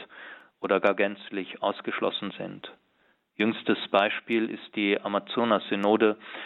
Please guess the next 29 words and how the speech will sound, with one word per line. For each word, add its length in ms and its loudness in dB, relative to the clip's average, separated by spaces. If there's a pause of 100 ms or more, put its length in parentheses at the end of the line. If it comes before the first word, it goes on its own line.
(140)
an 140 -6
der 180 4 (100)
zwar 140 2
Frauen 460 0
und 200 -8
Männer 520 0
ohne 320 0
Weiheamt 640 2 (200)
diskutierend 680 -2
und 180 -4
beratend 580 0 (120)
teilnahmen, 720 -2 (720)
aber 160 0
kein 260 2
Stimmrecht 720 -2
besaßen. 640 -4 (640)
Ausgeschlossen 760 0
also 160 0
nicht, 400 -2
weil 240 4
sie 180 -2
Frauen 520 0
sind, 340 -8 (220)
sondern 320 0
weil 180 6
Stimmrecht 800 -2
nur 220 0
Geweihte 500 2
haben. 380 -8